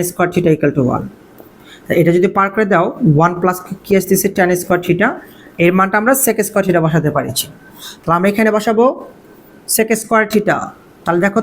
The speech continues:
তো, এর পাওয়ার একটা স্কয়ার দেওয়া ছিল, তাহলে দুই দুগুণে কত হবে? ফোর theta আসতেছে,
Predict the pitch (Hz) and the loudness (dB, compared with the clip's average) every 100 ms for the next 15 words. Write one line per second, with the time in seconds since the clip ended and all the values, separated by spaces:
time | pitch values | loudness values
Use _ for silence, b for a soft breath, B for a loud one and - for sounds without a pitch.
0 | 208 240 - - - - 175 175 196 208 | 0 0 -2 -14 -20 -4 -2 0 2 2
1 | 208 214 214 - 196 190 196 214 214 214 | 2 -4 -6 0 2 2 2 0 2 0
2 | 247 - - - 165 190 196 214 214 214 | 0 -2 -6 -2 2 2 2 2 0 -2
3 | 208 208 202 208 - 208 202 214 262 - | -2 2 2 2 0 2 4 4 0 -8
4 | - - - - - - - - - - | -16 -20 -20 -20 -20 -20 -20 -20 -8 -4
5 | 208 180 - 156 - | -2 -2 -2 -4 -4